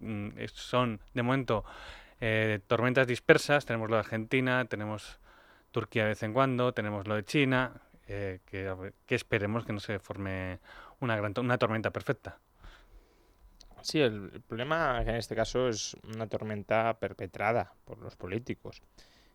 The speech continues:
Speaker 2: En, en dos mil ocho no se podía hacer mucho porque, eh, los bancos centrales habían inflado demasiado el crédito,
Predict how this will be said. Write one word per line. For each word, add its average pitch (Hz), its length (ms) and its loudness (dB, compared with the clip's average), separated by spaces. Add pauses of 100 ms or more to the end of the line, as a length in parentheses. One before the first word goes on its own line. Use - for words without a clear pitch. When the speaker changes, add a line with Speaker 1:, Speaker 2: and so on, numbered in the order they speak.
(100)
Speaker 2:
En, 95 680 -6
en 107 160 -10
dos 110 160 -2
mil 117 160 6
ocho 139 420 8 (680)
no - 80 -14
se - 140 -2
podía 113 240 8
hacer 101 200 2
mucho 117 600 0
porque, - 500 -8 (520)
eh, 95 280 -12
los 101 120 -8
bancos 101 280 -6
centrales 104 420 -4
habían 104 500 -2
inflado 104 460 2
demasiado 104 400 -2
el 101 120 -4
crédito, 127 760 2